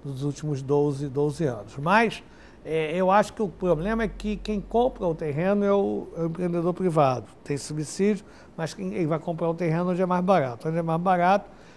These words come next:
é onde não tem infraestrutura. É onde também, na maior parte dos casos, não tem emprego. Então, eu acho que mesmo com custo maior, a gente tem que procurar estimular, é, mais habitação popular,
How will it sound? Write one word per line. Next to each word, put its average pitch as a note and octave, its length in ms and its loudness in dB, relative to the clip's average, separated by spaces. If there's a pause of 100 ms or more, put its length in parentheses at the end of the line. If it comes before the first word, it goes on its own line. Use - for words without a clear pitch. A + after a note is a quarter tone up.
(160)
é F#3 100 2
onde F3+ 200 2
não F3 120 0
tem F3 180 -2
infraestrutura. D3+ 680 -2 (500)
É D#3 100 -2
onde D#3 200 4 (220)
também, D3 320 -2 (220)
na D3+ 160 -2
maior D#3 160 4
parte D#3 240 2
dos - 120 -12
casos, D3 360 -2
não E3 140 -2
tem E3 260 0
emprego. C3+ 640 -4 (580)
Então, G#3 260 2
eu G#3 160 6
acho F#3+ 300 4
que F#3+ 180 -6
mesmo G3 360 -2
com E3 180 -4
custo D#3 400 -6
maior, E3 560 4
a C#3 100 0
gente D#3+ 280 -8
tem F#3 200 -8
que F#3+ 100 -16
procurar E3+ 680 -2 (380)
estimular, F3 920 0 (320)
é, D3 400 2
mais E3+ 400 4
habitação D3+ 500 0
popular, D#3+ 720 2